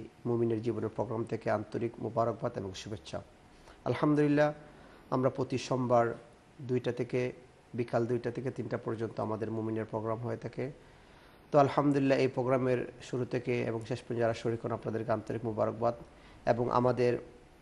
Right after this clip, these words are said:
মুমিনের জীবনের প্রোগ্রামের সম্মানিত আলোচক, যিনি বাংলাদেশের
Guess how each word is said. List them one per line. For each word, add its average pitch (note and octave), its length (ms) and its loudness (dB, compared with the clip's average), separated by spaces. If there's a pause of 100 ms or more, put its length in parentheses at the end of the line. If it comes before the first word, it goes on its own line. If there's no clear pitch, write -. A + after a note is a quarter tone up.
(520)
মুমিনের C3 340 2
জীবনের A#2 300 2 (140)
প্রোগ্রামের A2+ 480 4 (640)
সম্মানিত A2 320 -4 (100)
আলোচক, A2 340 -2 (1600)
যিনি A2+ 220 2 (340)
বাংলাদেশের G#2+ 720 -2